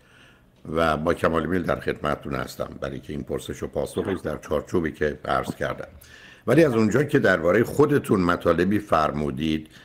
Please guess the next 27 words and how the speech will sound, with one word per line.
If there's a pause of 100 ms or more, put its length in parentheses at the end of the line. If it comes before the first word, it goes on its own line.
(440)
و
یه
پرسشی
است
که،
اه، (440)
من
اگر
بگم، (760)
اه، (460)
بیش
از (400)
حتماً (200)
شصت
ساله، (840)
شصت
و
چند
ساله،
الان
من
هفتاد
و
هشت
ساله،
من
الان